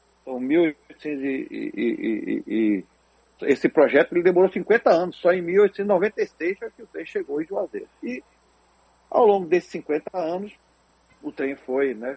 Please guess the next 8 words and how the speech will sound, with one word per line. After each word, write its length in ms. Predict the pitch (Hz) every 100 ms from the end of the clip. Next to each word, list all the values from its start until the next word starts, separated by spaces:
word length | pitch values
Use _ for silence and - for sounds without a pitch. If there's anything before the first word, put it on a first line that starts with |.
| _
sendo 200 | 120 113 _ _ _ _
sucateado, 800 | 123 127 120 - - 190 143 156 -
falta 200 | 117 110
de 80 |
manutenção, 520 | 104 117 - 117 131 123
falta 260 | 117 -
de 80 | 104
investimento. 640 | 104 113 - 135 127 160